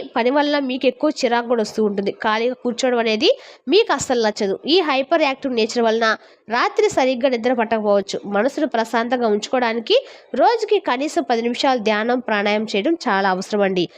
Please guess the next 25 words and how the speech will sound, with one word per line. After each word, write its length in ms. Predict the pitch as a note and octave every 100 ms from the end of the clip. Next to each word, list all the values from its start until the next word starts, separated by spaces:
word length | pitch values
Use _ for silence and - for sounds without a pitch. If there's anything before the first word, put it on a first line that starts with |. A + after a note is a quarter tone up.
| - _ E4
ప్రమాద 320 | F#4 G#4+ A4
హెచ్చరిక, 420 | F4 D4 D4+ D4+ C#4+ C4+
ఇక 100 | C4 A3
వాహనాలు 340 | G3+ A3+ B3+
నడిపేటప్పుడు, 460 | A#3 A3+ A3 A3+ C4 F4+
రోడ్లు 260 | C4 E4 E4+ D4
దాటేటప్పుడు 440 | A3+ A3 A#3 C#4 A#4+ - - - A3+
అస్సలు 320 | - A4+ A4
తొందరపడకండి. 680 | C4+ A#3 A3 G3+ G3+ G3 F#3+ - G3+
నేను 220 | A#3+ D4 C#4
టైంకి 340 | A3+ B3 C#4
వెళ్ళాలి 420 | C4+ A3 A3+ A3+ A#3 G#3
అనేటువంటి 480 | A3 A#3 A#3 A3 A#3 A#3+
కంగారులో 500 | A#3+ D#4 F#4 F4+ C#4+
పడిపోయి 480 | C4 A#3 A3+ A3+ A#3 A3 - - -
స్పీడ్ 300 | - G#4+ A#4 A#4
పెంచితే 340 | E4+ - C#4 C#4+ -
చిన్న 140 | C#4+ D#4+ D#4+
చిన్న 140 | D#4 C4+
ప్రమాదాలు 420 | A#3 A3+ A#3 A#3+ A3+
జరిగేటువంటి 440 | A3 G#3+ A3 A3 G3
అవకాశం 380 | G3+ A3+ A3 G#3+
అయితే 160 | G#3+
ఉంది. 300 | D#4 G#3 G#3 - - - A3
అలాగే 420 | C4 F#4 E4